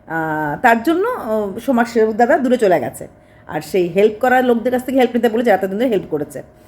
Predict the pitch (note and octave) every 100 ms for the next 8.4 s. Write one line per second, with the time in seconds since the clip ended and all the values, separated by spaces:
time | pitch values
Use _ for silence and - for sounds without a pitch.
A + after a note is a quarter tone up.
0 | - - - A#3+ B3 F4 F4 C#4+ B3 A3
1 | A3 D#4 - _ _ _ B3+ A#3+ A3+ A#3
2 | G3+ G3+ F#3 F#3 F3 F#3+ G3+ G4+ B4 -
3 | - - - - F3 A#3 G#3+ G3 A3+ F#4+
4 | A4 - - - F3+ E3+ E3+ F#3+ G3+ G3
5 | - G3 - G3 F#3+ F#3 B3+ E4 E4+ D#4+
6 | D4 B3+ A3 B3+ C#4 D4+ A#4 - _ _
7 | _ _ - C4+ B3 G3 F3 E3 A3 D#3+
8 | - B2+ - -